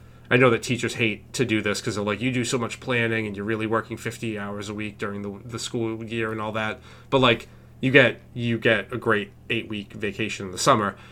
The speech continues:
If, even if you sort of scale up the salary based off of working those two months, you're still, you're still behind what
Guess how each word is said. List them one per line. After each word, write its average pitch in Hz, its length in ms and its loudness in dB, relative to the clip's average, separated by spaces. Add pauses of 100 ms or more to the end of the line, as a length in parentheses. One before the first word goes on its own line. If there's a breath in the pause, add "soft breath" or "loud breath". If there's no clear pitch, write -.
(140)
If, 131 260 -2
even 160 240 4
if 143 120 0
you 123 120 0
sort 123 240 0
of 110 80 -6
scale 113 520 0
up 110 160 0
the - 60 -8
salary 104 520 0
based 104 400 -4
off 98 200 -2
of 98 200 -8
working 107 440 -2
those 101 440 -4 (100)
two - 240 -2
months, 113 460 2 (320 loud breath)
you're 143 120 4
still, 131 300 4
you're 123 120 0
still 123 180 2
behind 98 640 -2
what 95 260 -2